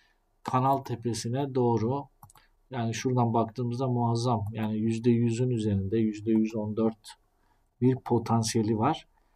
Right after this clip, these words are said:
Ancak şartımız şu, bir, e, seksen sekiz lira, şöyle yapayım,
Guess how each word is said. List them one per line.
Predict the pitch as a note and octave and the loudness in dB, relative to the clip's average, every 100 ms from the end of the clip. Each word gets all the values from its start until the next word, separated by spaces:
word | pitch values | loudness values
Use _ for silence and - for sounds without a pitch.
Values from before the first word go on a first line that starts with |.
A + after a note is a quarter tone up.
| _ _ - | _ _ -4
Ancak | C#3 A#2 C3+ C#3 | -2 2 0 0
şartımız | - B2 A#2+ C3 C#3 | 2 2 2 -4 -4
şu, | - C3+ D3 D#3 B2+ | -6 -4 -4 -6 -10
bir, | B2 C#3 D3 - _ _ _ _ _ _ _ _ _ _ _ _ - _ _ _ A#2+ | 0 0 0 -12 _ _ _ _ _ _ _ _ _ _ _ _ -20 _ _ _ -6
e, | A#2 A2+ A2 - - - | -2 0 -2 -4 -12 -16
seksen | - C3+ A#2+ C3+ C3+ | -4 -2 -2 -2 -4
sekiz | A#2+ A#2 A2+ B2 A2+ | -2 -2 0 -2 0
lira, | G#2+ G#2+ A#2 - _ - - _ _ | -2 0 -2 -6 _ -20 -20 _ _
şöyle | - - G#2 G2+ | -10 -4 -4 -4
yapayım, | G2 - A2+ B2+ | -6 -8 -8 -8